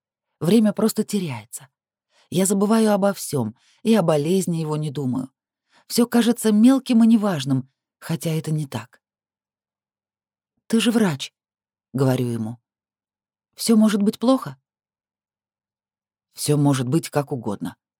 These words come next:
отвечает честно, не успокаивает меня, готовит к любой реальности.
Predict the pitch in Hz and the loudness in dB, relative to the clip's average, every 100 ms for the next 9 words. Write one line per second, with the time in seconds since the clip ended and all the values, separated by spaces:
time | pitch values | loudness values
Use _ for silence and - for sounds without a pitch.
0 | _ _ _ _ _ _ 143 139 139 151 | _ _ _ _ _ _ -8 -4 -4 -2
1 | 143 139 202 196 139 120 - _ _ 185 | -4 -2 -2 0 -2 -4 -6 _ _ 2
2 | 196 - 202 233 202 135 127 - 131 123 | 2 2 0 2 2 0 -2 0 0 0
3 | 117 147 190 170 - 180 170 143 139 120 | 0 -2 0 -2 -2 -4 -2 -2 -2 -6
4 | 107 104 - | -10 -18 -20